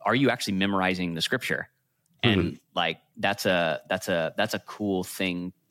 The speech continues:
Speaker 1: to go, "Oh yeah," is like, "Are people signing up? Okay. Are people getting the text message? Yeah. But are people actually using it? And three, four, five weeks, are they still remembering what this scripture is?" That's actually a
Speaker 2: Mm-hmm.
Speaker 1: really great, um,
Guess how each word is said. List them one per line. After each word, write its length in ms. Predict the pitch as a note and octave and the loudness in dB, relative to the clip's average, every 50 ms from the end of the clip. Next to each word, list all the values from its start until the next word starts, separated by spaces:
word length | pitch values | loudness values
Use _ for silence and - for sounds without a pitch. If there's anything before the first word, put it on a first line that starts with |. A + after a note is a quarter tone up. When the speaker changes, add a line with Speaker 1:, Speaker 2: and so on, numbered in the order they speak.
| _ - | _ -10
Speaker 1:
to 120 | - - G2 | -8 -6 -6
go, 460 | E2+ - F2 E2 D#2+ D#2+ E2 - - - | -4 -2 0 2 2 2 0 -2 -4 -4
"Oh 180 | - B2 C3+ B2 | -2 0 0 0
yeah," 360 | B2 A#2 A#2 A#2 G#2+ G2 F2+ | 2 2 2 2 2 2 0
is 100 | F#2 F2+ | 0 -2
like, 120 | E2 E2 - | -4 -2 -2
"Are 80 | F2+ F#2 | -2 -4
people 240 | - - - - G#2+ | -2 -4 -8 -6 -6
signing 400 | - - F#2+ F2 E2+ F#2 G2 G#2+ | -4 -2 -2 -2 -2 -2 0 0
up? 300 | G#2+ G#2+ G#2+ G#2 - - _ _ _ _ _ _ - | 2 2 0 -2 -4 -10 _ _ _ _ _ _ -8
Okay. 360 | - - - D#2 C#2 - - - - - _ _ _ - | -6 -4 -4 -4 -4 -6 -8 -14 -20 -20 _ _ _ -4
Are 60 | F#2 | -2
people 240 | - A#2+ G2 G2 F2+ | 0 -2 -2 -2 -4
getting 340 | D#2+ - A2+ A2+ A2 G#2+ | -4 -2 0 0 2 2
the 80 | G#2 G2 | 0 0
text 260 | - - F#2+ F#2+ - | 0 0 -2 -2 0
message? 400 | G#2 F#2+ F2+ - - F#2 E2 - - | -2 -2 -2 -2 -2 -4 -6 -8 -10
Yeah. 360 | - E2+ E2+ E2+ D#2+ C2+ - - - - - - - | -8 -4 -2 -2 -2 -2 -6 -10 -16 -20 -20 -8 -4
But 100 | G#2+ G2+ | -2 0
are 40 | G#2+ | 0
people 280 | G#2+ B2+ G#2+ A2 - - - | 2 0 0 0 -2 -2 -2
actually 440 | F#2+ G2+ - - - A2 G#2 G2+ G2 | -2 -2 -2 -2 -4 -2 -2 -2 -4
using 520 | F2+ E2+ E2 F2 G2 G#2 F#2 F#2+ F2+ E2 | -4 -6 -4 -4 -2 -2 -2 -2 -2 -2
it? 200 | D#2+ F2+ F2+ - _ _ _ - | -2 -2 -4 -4 _ _ _ -4
And 180 | G2 F2+ F2 F2 _ | -4 -4 -4 -6 _
three, 240 | - - G#2 G#2+ G#2 | -8 -6 -4 -4 -4
four, 320 | F#2+ - - G2 G2+ F2+ | -4 -4 -4 -2 -2 -2
five 380 | F2+ - - F#2+ F#2 F#2 E2+ D#2 | -2 -2 -2 -2 -2 -2 -4 -6
weeks, 420 | E2+ F#2+ F2 F2+ - - - - - _ | -8 -8 -8 -8 -8 -8 -10 -10 -6 _
are 100 | - G2 | -4 -2
they 120 | F2+ F2 | -2 -4
still 500 | - - - - - - - G2+ G2+ G2+ | -4 -4 -4 -6 -4 -2 -2 0 0 0
remembering 800 | F#2 F#2+ F2 F2 E2+ F2 F2 F2+ F2 E2 E2+ E2 E2 E2 D#2+ D#2+ - - | -2 -2 -4 -4 -4 -4 -4 -4 -6 -6 -6 -8 -8 -10 -12 -14 -12 -10
what 240 | D#2+ C#2 - _ | -10 -10 -8 _
this 120 | - D#2+ - | -10 -8 -8
scripture 440 | - - - C#2+ - - - D#2 D#2 | -8 -8 -8 -10 -8 -8 -8 -6 -6
is?" 320 | - E2+ E2 D2+ C#2+ - | -6 -6 -6 -6 -8 -6
That's 200 | - F2 F2 - | -4 -4 -4 -2
actually 260 | C3 D3+ - - C#3 | -4 -4 -2 0 0
a 40 | G2+ | 2
Speaker 2:
Mm-hmm. 140 | F2+ A2+ - | 2 4 4
Speaker 1:
really 160 | G#2+ G2+ F2+ | 2 2 0
great, 540 | E2 - - - - - D2+ D#2+ D#2+ D2 - _ _ _ _ _ _ _ _ _ _ _ _ - | -2 -6 -10 -12 -10 -8 -6 -6 -6 -6 -8 _ _ _ _ _ _ _ _ _ _ _ _ -6
um, 420 | E2 D#2+ D2+ C#2+ C#2+ D2+ - - | -6 -4 -4 -6 -8 -10 -12 -14